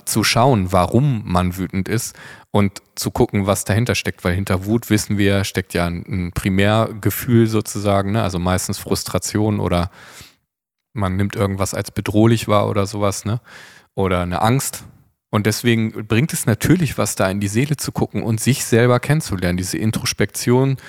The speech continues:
zu betreiben, diese Selbstexploration, um zu gucken, what the fuck, Alter, was geht? Weil sonst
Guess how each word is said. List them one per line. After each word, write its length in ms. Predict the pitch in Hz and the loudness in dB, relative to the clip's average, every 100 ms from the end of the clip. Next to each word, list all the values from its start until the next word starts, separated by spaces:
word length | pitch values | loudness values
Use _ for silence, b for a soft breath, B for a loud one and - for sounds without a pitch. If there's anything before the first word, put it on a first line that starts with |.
| B | B
zu 160 | - 120 | -8 -2
betreiben, 460 | 120 - 113 113 | -2 2 2 2
diese 180 | 110 101 | 0 -4
Selbstexploration, 1160 | 98 107 135 - 120 - - 110 110 - 117 110 | 0 2 2 0 -6 -6 -2 2 2 0 0 2
um 120 | 110 | 0
zu 140 | - - | -2 -4
gucken, 300 | - 120 101 B B | -4 -2 -6 B B
what 200 | - 110 - | 2 2 2
the 60 | |
fuck, 340 | - 117 127 - | -2 -2 -2 -4
Alter, 300 | 92 98 101 | -4 -2 -2
was 180 | 101 | -4
geht? 300 | - 120 101 - B B | 0 0 0 -6 B B
Weil 240 | 110 110 113 | 0 2 2
sonst 560 | - 110 131 147 - | 0 0 2 0 -6